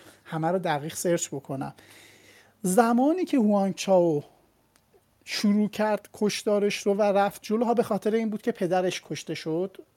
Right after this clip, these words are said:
توی یک نبرد. جمعیت چین توی اون زمان هول و هوش چهل و نه میلیون، پنجاه میلیون نفر بود.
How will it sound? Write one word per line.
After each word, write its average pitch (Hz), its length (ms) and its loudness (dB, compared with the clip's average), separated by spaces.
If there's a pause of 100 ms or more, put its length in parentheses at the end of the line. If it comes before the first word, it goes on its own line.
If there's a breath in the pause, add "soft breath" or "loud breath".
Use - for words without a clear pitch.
توی 160 180 -2
یک 147 220 -8
نبرد. 156 680 -2 (1000 soft breath)
جمعیت 220 600 -2
چین 254 320 2
توی 262 180 0
اون 254 220 0
زمان 214 360 -2
هول 190 220 2
و 180 60 2
هوش 202 300 0 (640)
چهل 185 240 0
و 180 60 2
نه 202 280 -2
میلیون، 147 520 -2
پنجاه 196 540 -2
میلیون 170 360 -2
نفر 139 380 -6
بود. - 240 -20